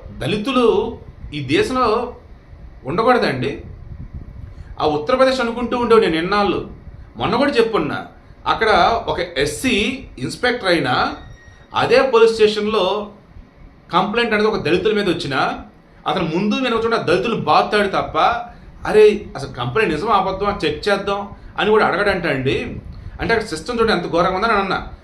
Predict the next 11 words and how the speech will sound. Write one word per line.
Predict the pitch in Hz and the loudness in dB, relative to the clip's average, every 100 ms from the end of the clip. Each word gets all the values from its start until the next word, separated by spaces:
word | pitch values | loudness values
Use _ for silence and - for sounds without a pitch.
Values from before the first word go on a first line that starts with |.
| - | -8
మరి | 269 | -6
తెలంగాణలో | 269 151 180 240 262 262 | -2 0 0 0 0 0
ఏంది? | 247 240 240 226 220 - - - - - | -2 -4 -8 -10 -16 -18 -20 -18 -14 0
కేసీఆర్ | 240 233 277 262 | 4 6 4 4
గవర్నమెంట్ | 226 226 214 | 4 4 2
ఉన్నప్పుడు | 208 175 175 | 0 0 -2
కూడా | 135 120 180 240 156 | -2 0 0 0 -2
ఖమ్మంలో, | 165 202 190 160 247 226 151 127 120 120 | -2 0 0 0 0 0 0 -4 -8 -6
జగిత్యాల, | 131 190 196 185 | -6 -6 -4 -4
మంచిర్యాల | 165 156 165 175 | -2 -4 -4 -2
something | 147 - 147 - 156 | -4 -4 -6 -6 -6